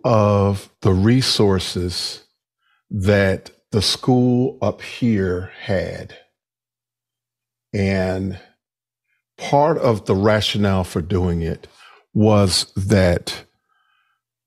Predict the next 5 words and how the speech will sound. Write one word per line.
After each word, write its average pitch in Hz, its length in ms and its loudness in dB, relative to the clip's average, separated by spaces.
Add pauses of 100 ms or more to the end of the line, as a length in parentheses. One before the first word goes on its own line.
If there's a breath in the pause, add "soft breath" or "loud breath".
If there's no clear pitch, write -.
(1200)
if 110 180 2
you 170 160 4
think 147 440 0
that 107 360 2 (200)
I'm 117 580 2